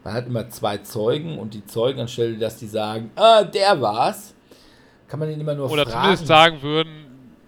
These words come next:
Speaker 2: hat blonde Haare.
Speaker 1: Ja, genau. Stellt man ihnen immer Fragen, "Ah, wird der Verdächtige mit dem Fahrrad zur Arbeit fahren?"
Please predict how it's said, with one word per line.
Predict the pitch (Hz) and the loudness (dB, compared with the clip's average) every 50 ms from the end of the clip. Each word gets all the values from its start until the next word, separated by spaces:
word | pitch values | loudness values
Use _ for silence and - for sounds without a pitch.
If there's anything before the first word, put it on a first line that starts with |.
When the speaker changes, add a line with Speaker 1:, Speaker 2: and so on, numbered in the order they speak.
| - 110 | -20 -16
Speaker 2:
hat | 156 165 175 - _ | -12 -12 -12 -10 _
blonde | - 143 170 196 208 196 165 135 | -4 -2 -2 -2 0 -2 -2 0
Haare. | 139 151 175 190 180 147 127 135 151 196 - - - - - - - - 160 | 2 4 4 4 2 0 -6 -12 -14 -14 -18 -20 -20 -20 -20 -20 -20 -14 -8
Speaker 1:
Ja, | 151 156 170 202 180 | -6 -6 -4 -4 -4
genau. | 170 165 156 131 110 104 101 98 101 - - - - | -6 -6 -6 -8 -8 -6 -6 -8 -8 -8 -10 -12 -14
Stellt | - - - 175 220 190 | -12 -2 0 0 0 0
man | 190 180 170 | -2 -8 -6
ihnen | 175 175 175 | -8 -8 -6
immer | 170 165 160 147 | -2 -2 -2 -2
Fragen, | 151 - 147 143 143 143 151 151 151 151 151 | -2 -4 -4 -2 -2 -2 -4 -6 -8 -12 -12
"Ah, | - - 107 120 117 98 104 | -12 -10 -10 -10 -10 -6 -2
wird | 113 113 120 143 156 151 - | 4 4 6 6 4 0 -2
der | 147 143 131 | -4 -4 -2
Verdächtige | 127 147 127 120 123 113 120 123 - - 127 120 123 | -2 -4 -6 -4 -4 -6 -6 -6 -8 -10 -8 -6 -6
mit | 120 113 - | -6 -4 -6
dem | 120 110 | -6 -8
Fahrrad | 104 - - 196 214 208 170 127 123 - | -8 -10 -10 -8 -4 -4 -4 -4 -4 -8
zur | - 123 107 90 | -8 -8 -8 -8
Arbeit | - 92 92 90 92 85 85 87 87 | -8 -14 -14 -14 -14 -16 -16 -18 -20
fahren?" | - - - 92 82 82 85 95 127 196 220 220 | -20 -18 -16 -14 -12 -12 -10 -10 -8 -8 -10 -12